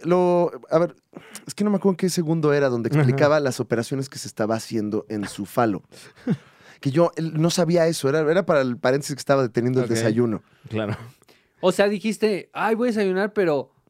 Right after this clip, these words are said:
Speaker 3: déjame me echar la
Speaker 1: Ajá.
Speaker 3: entrevista
Speaker 2: No, bueno, es
Speaker 3: de
Speaker 2: que
Speaker 3: Alex
Speaker 2: también
Speaker 3: Marín".
Speaker 2: También uno se entera de informaciones así, o sea, el,
Speaker 3: Mi-
Speaker 2: el, el, el
Speaker 1: Ujú.
Speaker 2: mundo sigue girando y, y, y,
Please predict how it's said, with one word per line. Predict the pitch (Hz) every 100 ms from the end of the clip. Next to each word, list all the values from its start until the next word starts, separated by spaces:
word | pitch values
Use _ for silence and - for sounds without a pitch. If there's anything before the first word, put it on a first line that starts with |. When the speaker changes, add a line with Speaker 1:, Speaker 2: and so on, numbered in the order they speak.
| -
Speaker 3:
déjame | 120 147 147 160 139
me | 131
echar | 139
la | 170
Speaker 1:
Ajá. | 170 165
Speaker 3:
entrevista |
Speaker 2:
No, |
bueno, | 151 156 151
es |
Speaker 3:
de | 139
Speaker 2:
que |
Speaker 3:
Alex | 127 120
Speaker 2:
también | 131 139
Speaker 3:
Marín". | 139 135 _ _ _ _ _ _ _ _ _ _ _ 120 - _ _ _ _ _ 147 151 _ _ 180
Speaker 2:
También | 131 151
uno | 214 214
se | 131
entera | 117 180 180
de |
informaciones | 120 104 101 - 156 151 98
así, | 98 135
o | 104
sea, | 117 113 104 87 _ _ _ _ _ _ _
el, | - 190
Speaker 3:
Mi- | 202
Speaker 2:
el, | 95 85 69
el, | 87 69
el | 123
Speaker 1:
Ujú. | 131
Speaker 2:
mundo | 196
sigue | 196 208
girando | - 127 127 135 180
y, | 190
y, | 98 80 80 76
y, | 76 69 - 82